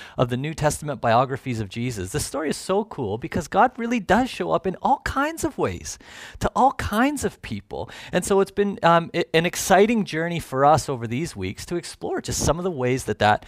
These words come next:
took shape. And hopefully it's been encouraging for you, too, even over these last couple weeks and into these next couple weeks of Advent, as we're kind of exploring what it looks like for God to show up, not just in the pages of the Bible, the pages of Scripture, but even in our own lives.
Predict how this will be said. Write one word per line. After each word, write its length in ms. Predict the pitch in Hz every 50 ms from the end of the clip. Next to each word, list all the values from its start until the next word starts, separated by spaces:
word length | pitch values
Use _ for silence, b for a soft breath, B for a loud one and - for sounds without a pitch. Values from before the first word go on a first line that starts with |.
| B B B B B
took 200 | - - 107 -
shape. 400 | - - - 104 90 65 - - B B B B B B B B
And 140 | - 156
hopefully 400 | 147 - 220 277 - - 220 190
it's 100 | 180 -
been 140 | - 185 165
encouraging 400 | 147 131 - 160 165 151 160 143
for 100 | - -
you, 300 | 135 123 135 156 202 254 - _
too, 240 | - 165 190 226 -
even 240 | - 165 165 208
over 140 | 196 190 180
these 180 | 170 175 156 -
last 220 | 147 139 151 -
couple 260 | - 190 - - 143
weeks 300 | 131 147 180 202 - -
and 100 | 165 143
into 220 | 143 165 190 165 175
these 200 | 160 160 139 -
next 280 | 120 127 143 - -
couple 260 | - - 196 - 180 175
weeks 240 | 175 190 185 -
of 100 | - 180 - -
Advent, 380 | 165 165 175 165 190 208 202
as 160 | 160 156 143
we're 100 | - 180
kind 240 | - - 185 202 262
of 80 | 359 370
exploring 480 | 294 - - - - 208 262 285 180
what 160 | 131 135 175 -
it 140 | 359 349
looks 240 | - 113 - - -
like 260 | 156 165 202 220 B B B B B B B _
for 100 | - 165
God 280 | 147 170 170 190 208
to 60 | 226 202
show 280 | - - 214 190 185
up, 160 | 190 190 -
not 180 | - 226 339 381
just 220 | - 240 - -
in 60 | 214 185
the 80 | 170
pages 560 | - - - 143 151 160 151 170 160 156 -
of 160 | - - 113 101
the 80 | 104
Bible, 420 | - - 120 123 147 175 165 190 196
the 100 | 165 143
pages 300 | - 160 151 147 143 131
of 80 | 113
Scripture, 380 | - - - 160 - - 170 175
but 120 | 147 170
even 240 | 185 208 240 294 262
in 120 | 233 214
our 160 | 185 170 151 -
own 300 | - 131 147 160 156 139
lives. 440 | 110 110 104 - - - - -